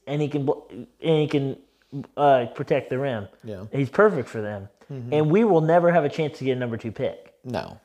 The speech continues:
Speaker 2: No.
Speaker 1: Because we'll
Speaker 2: No.
Speaker 1: never be that bad.
Speaker 2: No, we're always
Speaker 1: That's the hard part.
Speaker 2: middle of the line team.
Speaker 1: That's what I always think about the Pacers, and, uh, why I have the utmost respect and patience for 'em is that we're never,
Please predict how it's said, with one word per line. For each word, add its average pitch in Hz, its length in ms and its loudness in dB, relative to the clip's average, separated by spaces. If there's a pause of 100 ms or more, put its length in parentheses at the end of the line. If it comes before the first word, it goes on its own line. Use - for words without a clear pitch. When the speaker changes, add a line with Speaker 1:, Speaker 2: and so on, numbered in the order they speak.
(680)
Speaker 2:
No. 69 160 -14 (300)
Speaker 1:
Because 156 240 4
we'll 175 140 6
Speaker 2:
No. 170 40 2
Speaker 1:
never 185 260 6
be 175 140 4
that 165 220 4
bad. 120 400 0
Speaker 2:
No, 143 200 0
we're 123 140 0
always 135 200 0
Speaker 1:
That's 185 240 4
the 190 120 8
hard 185 260 6
part. 143 160 2
Speaker 2:
middle 147 160 2
of 139 60 -2
the 135 100 0
line 131 460 -6
team. 131 360 -14
Speaker 1:
That's 208 280 6
what 214 120 6
I 196 160 8
always 196 340 4 (840)
think 165 200 2
about 160 240 6
the 147 80 2
Pacers, 151 480 2
and, 131 280 -4 (140)
uh, 127 380 0
why 147 200 8
I - 20 8
have 139 320 4 (340)
the 131 260 0
utmost 143 460 2
respect 135 400 0
and 117 140 -6
patience 156 440 -2
for 120 220 2
'em 113 80 -2 (400)
is 127 420 4 (540)
that 135 380 4
we're 139 140 4
never, 190 580 4